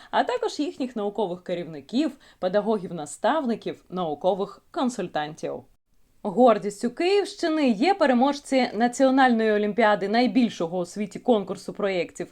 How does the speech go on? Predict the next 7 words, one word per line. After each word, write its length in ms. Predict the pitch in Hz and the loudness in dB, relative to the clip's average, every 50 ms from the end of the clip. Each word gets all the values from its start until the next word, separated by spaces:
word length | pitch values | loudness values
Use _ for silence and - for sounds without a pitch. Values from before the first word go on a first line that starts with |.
| - - | -6 -4
екологічного 720 | 226 240 - 254 233 214 165 196 185 - - 170 170 170 | -2 2 2 2 2 2 0 -6 -10 -12 -12 -10 -10 -10
спрямування 760 | - - - 208 233 262 247 349 392 415 392 370 359 349 330 - - - - - _ | -8 -4 -2 0 2 2 4 4 4 4 2 2 2 2 0 -4 -12 -20 -20 -18 _
Genius 680 | 170 135 160 247 339 349 320 294 277 277 277 - - - | -14 -2 0 2 2 2 2 0 -2 -2 -4 -6 -10 -2
Olympiad. 640 | - 202 208 220 226 220 220 180 202 185 170 156 156 - - _ _ _ _ _ - - - - | 2 4 4 4 4 0 0 0 0 0 0 0 -2 -6 -12 _ _ _ _ _ -20 -20 -18 -14
За 220 | 190 175 254 254 | 0 2 2 2
підсумками 540 | 254 262 254 247 - 208 202 196 208 214 214 | 2 0 -4 -4 -6 -8 -8 -6 -6 -6 -2
конкурсу 720 | - 392 415 427 403 - 311 262 - - 285 254 240 - | -2 0 0 0 -2 -4 -6 -6 -6 -2 0 0 0 -2